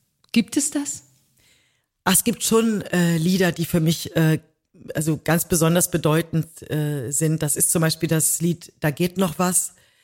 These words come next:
Speaker 2: Das ist für mich immer auf der Bühne, ähm, ganz, äh,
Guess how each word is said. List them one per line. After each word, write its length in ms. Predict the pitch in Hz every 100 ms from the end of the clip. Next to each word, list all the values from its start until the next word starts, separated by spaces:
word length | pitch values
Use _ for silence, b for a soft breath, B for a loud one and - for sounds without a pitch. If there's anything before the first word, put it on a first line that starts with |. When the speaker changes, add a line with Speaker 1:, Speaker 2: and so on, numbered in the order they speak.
| b b
Speaker 2:
Das 160 | 156 -
ist 140 | -
für 100 | 170
mich 220 | 165 -
immer 180 | 175 175
auf 120 | -
der 120 | -
Bühne, 580 | 156 170 180 185 180 175 _ _ -
ähm, 500 | 165 160 160 147 - _ -
ganz, 480 | 151 175 - - -
äh, 420 | - 156 160 156